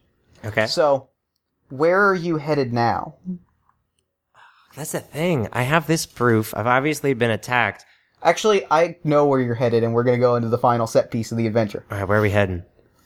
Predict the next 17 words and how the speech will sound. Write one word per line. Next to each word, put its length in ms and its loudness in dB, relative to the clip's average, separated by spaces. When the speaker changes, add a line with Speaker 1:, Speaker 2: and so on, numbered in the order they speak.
Speaker 2:
So, 440 2
um, 760 2
the 160 0
elf 300 2
woman, 420 0
her 200 2
name 380 0
is, 760 -2
um, 520 4
her 160 2
name 280 0
is 460 -2
Ilyana. 680 0
She 260 0
guides 460 2
you 240 2
to 720 0